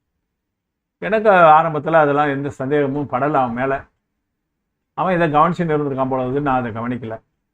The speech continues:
ஒரு நாள் ஒரு நண்பர், ஒரு வணிகருடைய வீட்டுக்கு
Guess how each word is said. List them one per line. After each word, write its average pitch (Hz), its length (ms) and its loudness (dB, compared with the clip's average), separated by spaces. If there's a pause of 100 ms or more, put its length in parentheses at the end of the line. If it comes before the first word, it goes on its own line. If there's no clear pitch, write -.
(560)
ஒரு 185 220 -2
நாள் 196 200 4
ஒரு 175 240 4 (1080)
நண்பர், 170 380 0
ஒரு 147 340 2
வணிகருடைய 147 380 2
வீட்டுக்கு 135 640 -2